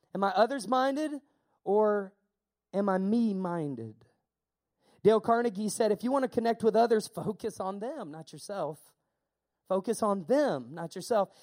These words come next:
You know how you have a great marriage? Focus on her, not yourself. You know how you have a great marriage? Focus on him, not yourself. You know how you, how you raise great children? Focus on them,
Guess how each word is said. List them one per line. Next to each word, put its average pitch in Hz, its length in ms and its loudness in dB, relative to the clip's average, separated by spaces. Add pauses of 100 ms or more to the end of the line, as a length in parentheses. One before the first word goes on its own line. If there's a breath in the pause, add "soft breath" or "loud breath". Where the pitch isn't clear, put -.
(120 soft breath)
You 220 120 -4
know 262 380 4 (160 soft breath)
how 226 100 -2
you 247 120 0
have 226 120 0
a 226 60 -2
great 226 260 -4
marriage? 233 460 -2 (200)
Focus 208 340 -2
on 233 180 0
her, 220 400 0 (100)
not 175 220 -12
yourself. 156 500 -10 (420 soft breath)
You - 80 -8
know 233 100 0
how 247 100 -2
you 240 160 -4 (120)
have 220 140 0
a 220 40 -4
great 233 220 2
marriage? 233 340 -4
Focus 202 360 -2
on 233 160 0
him, 220 460 -2 (260)
not 180 220 -6
yourself. 160 440 -4 (420 soft breath)
You 175 80 -8
know 233 100 2
how 240 80 4
you, 233 200 4 (280 soft breath)
how 208 80 4
you 226 120 4
raise 226 280 4
great 233 260 0
children? 247 360 0
Focus 208 400 -2
on 208 300 0
them, 214 440 2